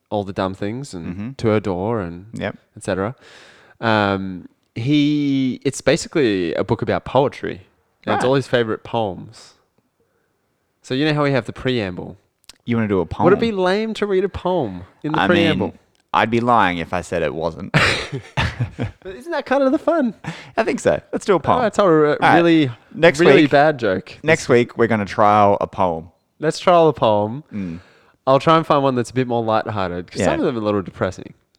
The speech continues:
Speaker 1: let's be honest.
Speaker 2: Yeah, I, I think we're gonna trial the poem.
Speaker 1: Yeah.
Speaker 2: Um,
Speaker 1: We'll see what sort of response we get.
Speaker 2: We'll see what response we get.
Speaker 1: I'll bring the book. I'll show, I'll show everyone what it looks like. It's really, uh, it's really interesting. And,
Speaker 2: Mm.
Speaker 1: and it, it's cool that Paul Kelly is obviously inspired by poetry,
Speaker 2: Mm.
Speaker 1: uh, and a lot of his writing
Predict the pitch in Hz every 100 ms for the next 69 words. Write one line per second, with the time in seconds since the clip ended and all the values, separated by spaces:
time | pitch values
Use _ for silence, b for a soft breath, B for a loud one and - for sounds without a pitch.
0 | - 104 101 87 85 - - 110 71 -
1 | 92 - 127 - 127 113 - 110 98 -
2 | 113 131 117 - 98 95 139 - _ _
3 | _ _ 113 87 - 123 _ _ _ _
4 | _ _ 87 85 80 78 78 185 180 -
5 | 175 160 156 - 151 - 123 107 117 143
6 | 139 101 - 101 80 80 76 - 139 156
7 | 175 151 113 107 - - - 110 139 135
8 | 123 - 143 135 131 120 107 107 - 104
9 | 104 104 135 127 113 107 135 _ - 117
10 | 139 156 - 165 151 165 - 110 80 110
11 | 90 127 117 - - 151 127 143 - 175
12 | 147 120 - 117 - 113 104 98 92 90
13 | - 92 87 110 98 80 - 110 85 -
14 | 64 - 85 82 90 95 82 80 87 101
15 | 98 95 95 90 82 71